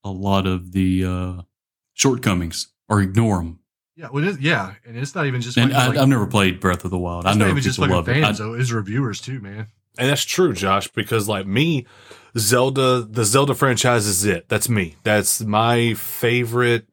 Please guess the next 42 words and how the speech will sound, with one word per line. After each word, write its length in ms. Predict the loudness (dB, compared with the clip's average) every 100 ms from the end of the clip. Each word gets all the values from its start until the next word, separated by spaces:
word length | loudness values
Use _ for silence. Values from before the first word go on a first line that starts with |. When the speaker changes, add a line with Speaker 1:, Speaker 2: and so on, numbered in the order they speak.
| _ -10
Speaker 3:
franchise 680 | -2 0 0 0 2 2 -2
of 160 | -4 -4
any 300 | -2 -2 -4
gaming, 600 | -2 0 0 0 0 2
anything. 400 | 0 -2 -6 -6
I, 60 |
f-, 180 | -6 -2
I 160 | 2 4
love 360 | 4 2 2
Zelda. 300 | 0 0 0
I'm 100 | -2
a 40 | 0
Zelda 320 | 2 2 0
guy. 260 | -8 -10 -18 _ _ _ _ _ 0
Uh, 260 | 2 2
'cause, 140 | -2 -2
you 40 |
know, 40 | -2
you 60 |
got 160 | -2 -4
your 80 | 0
Zelda 240 | 0 0
guys, 260 | 0 0 2
Mario 320 | 2 4 2
guys, 320 | 2 2 2
you 40 | -2
got 60 | -6
your 80 |
sports 480 | -6 -4 -2 -2 -2
guys, 680 | -2 2 4 4 2 -2 -2
you 80 | -4
got 240 | -4 -4
your 160 | -6 -8 _ -10
hate. 480 | -4 -2 0 0 -2
Like, 220 | -6 -10 -16
i-, 140 | -18 -4
if 240 | -2 -2 -4
you 120 | -2
were 140 | -2
to 120 | 0 0
section, 840 | 0 0 0 -2 0 -2 -2 -6
like, 160 | -12